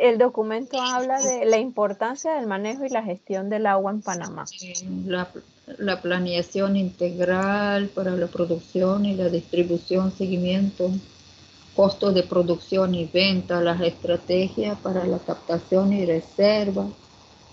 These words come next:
Speaker 2: la sanidad básica, tratamiento y aprovechamiento de las aguas residuales.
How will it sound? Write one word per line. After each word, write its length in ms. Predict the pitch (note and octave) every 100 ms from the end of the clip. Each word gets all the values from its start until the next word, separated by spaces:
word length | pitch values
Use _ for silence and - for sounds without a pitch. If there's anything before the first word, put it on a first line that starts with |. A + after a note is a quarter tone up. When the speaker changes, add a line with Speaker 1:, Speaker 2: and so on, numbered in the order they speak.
| - -
Speaker 2:
la 160 | G3+ F#3+
sanidad 560 | - F3 F3 F3 F3+ E3+
básica, 840 | E3 F3 G3 G3+ - G#3 - G3
tratamiento 760 | - F3 - E3+ F3+ F3+ F#3 G3
y 60 |
aprovechamiento 840 | F#3 F3 E3+ F3 E3+ F3 F3+ F3+
de 160 | F#3 F3
las 160 | D#3+ F3
aguas 280 | D#3+ E3+ F3+
residuales. 680 | F3+ - F#3 G#3 F3 E3